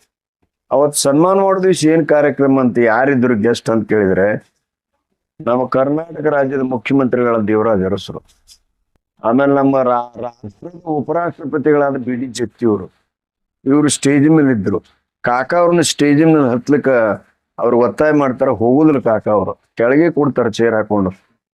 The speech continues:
"ಇಲ್ಲ, ನಿಮಗೆ ಸನ್ಮಾನ ಮಾಡೋದದ, ನೀವು ಮ್ಯಾಲ್ ಬರ್ಬೇಕು ನೀವು." "ನನಗೆ ಬೇಡ, ನಾನ್ ಬರಕ್ ಆಗೋದಿಲ್ಲ, ವಯಸ್ಸಾಗ್ಯದ" ಅಂತಂದು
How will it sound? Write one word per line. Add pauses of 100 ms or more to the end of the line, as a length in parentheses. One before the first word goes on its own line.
(140)
"ಇಲ್ಲ,
ನಿಮಗೆ
ಸನ್ಮಾನ
ಮಾಡೋದದ,
ನೀವು
ಮ್ಯಾಲ್
ಬರ್ಬೇಕು
ನೀವು." (840)
"ನನಗೆ
ಬೇಡ,
ನಾನ್
ಬರಕ್
ಆಗೋದಿಲ್ಲ,
ವಯಸ್ಸಾಗ್ಯದ"
ಅಂತಂದು